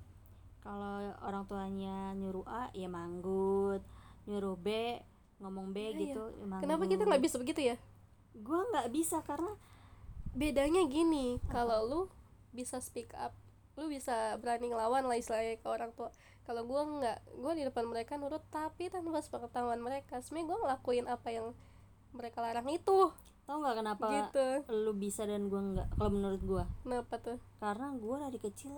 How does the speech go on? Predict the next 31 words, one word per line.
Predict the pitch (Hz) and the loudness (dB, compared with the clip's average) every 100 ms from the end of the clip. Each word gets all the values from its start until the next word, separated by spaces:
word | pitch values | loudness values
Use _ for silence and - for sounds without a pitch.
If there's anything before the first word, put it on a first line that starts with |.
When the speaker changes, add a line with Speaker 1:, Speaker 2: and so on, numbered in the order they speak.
| - | -8
Speaker 1:
nggak | 240 240 | -8 -6
deket | 285 - - | -6 -6 -6
sama | 233 214 | -4 -4
mereka, | 202 214 - 196 208 | -4 -6 -8 -14 -12
nggak | 226 214 | -8 -6
diurus | 214 254 262 262 | -4 -2 -2 -4
sama | 208 202 | -4 -4
mereka. | 196 196 190 262 | -2 -4 -6 -8
Speaker 2:
Hmm. | 247 247 240 240 254 | -6 -4 -4 -6 -4
Speaker 1:
Jadi | 240 254 | -2 0
mungkin | 247 277 320 - 220 202 202 233 262 - - | 2 4 4 4 6 6 6 2 -6 -12 -20
ada | - 208 214 302 285 | -12 -8 -6 -4 -6
satu | - 220 202 - 214 | -8 -8 -8 -10 -10
rasa | 208 196 - 196 196 - - | -6 -6 -6 -8 -8 -12 -12
kesal | 240 - - 202 208 240 - - - - - | -6 -4 -2 -2 -2 -4 -10 -18 -20 -20 -10
yang | 233 | -8
akhirnya | 214 202 247 269 | -8 -6 -6 -6
sa-, | - | -8
ke | - | -4
bawah | 202 196 | -2 0
sampai | 226 202 196 | -2 -4 -2
gede | 190 185 180 - - | -2 -2 -4 -8 -8
tuh. | 190 | -4
Speaker 2:
Mm-mm. | 247 247 254 247 - - - | -2 -4 -6 -10 -18 -20 -14
Speaker 1:
Jadi | - 226 302 - | -10 -8 -8 -10
kalau | - 202 202 | -8 -6 -2
lu | 202 233 | -2 -2
kan | 320 | -2
mungkin | 302 254 262 311 294 226 - | -2 -2 -2 -4 -4 -8 -8
pengen, | 220 214 214 208 - - - - - - - - | -6 -4 -6 -8 -12 -20 -20 -20 -20 -20 -20 -12
pengen, | 220 214 214 214 220 214 214 214 | -10 -8 -8 -8 -8 -6 -8 -8